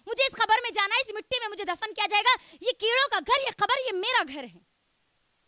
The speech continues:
लेकिन हुआ क्या? उस पन्द्रहवीं शाबान को मुर्दों की ईद बना दी गई, है ना? अल्लाह रहम करे।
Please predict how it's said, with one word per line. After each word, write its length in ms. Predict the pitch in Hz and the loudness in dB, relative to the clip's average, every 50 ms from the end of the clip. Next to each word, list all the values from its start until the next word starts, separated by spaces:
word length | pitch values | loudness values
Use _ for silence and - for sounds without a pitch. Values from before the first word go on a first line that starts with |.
| _ _ _ _ _ _ _ _ _ _ _ _ _ _ _ _ - | _ _ _ _ _ _ _ _ _ _ _ _ _ _ _ _ -8
लेकिन 300 | 359 - 480 523 480 370 | -4 0 0 0 0 0
हुआ 240 | 349 392 427 453 494 494 | 0 2 4 4 4 2
क्या? 180 | - 427 415 440 480 - _ _ _ _ _ _ _ _ _ _ _ _ _ _ _ _ _ _ _ _ _ _ _ _ _ _ _ _ _ _ _ _ _ _ _ - | 2 2 4 2 2 0 _ _ _ _ _ _ _ _ _ _ _ _ _ _ _ _ _ _ _ _ _ _ _ _ _ _ _ _ _ _ _ _ _ _ _ 2
उस 180 | 392 - - - - _ - | 2 2 2 0 -6 _ 0
पन्द्रहवीं 340 | 370 392 403 440 440 480 508 | 2 4 4 4 6 4 4
शाबान 320 | 427 480 440 415 440 427 427 | 4 4 4 6 4 4 4
को 100 | 508 480 | 2 0
मुर्दों 300 | 392 381 403 - 453 453 | 0 0 0 2 2 2
की 140 | 415 415 415 403 | 2 2 2 2
ईद 80 | 349 | 4
बना 220 | 320 349 330 320 302 | 4 4 4 4 2
दी 100 | 269 269 | 0 -4
गई, 160 | 208 208 196 _ _ _ _ _ _ _ _ _ _ _ _ _ _ _ _ _ _ _ _ - | -10 -10 -14 _ _ _ _ _ _ _ _ _ _ _ _ _ _ _ _ _ _ _ _ -2
है 100 | 311 349 | 2 4
ना? 100 | 427 494 508 494 - _ _ _ _ _ _ _ _ _ _ _ _ _ _ _ _ _ _ _ _ _ _ _ _ - | 4 4 4 2 -4 _ _ _ _ _ _ _ _ _ _ _ _ _ _ _ _ _ _ _ _ _ _ _ _ 0
अल्लाह 260 | 294 320 349 370 339 | 4 4 6 6 4
रहम 280 | 302 285 269 302 359 320 | 4 2 0 -2 -4 -2
करे। 220 | - 302 262 233 | -2 -4 -4 -4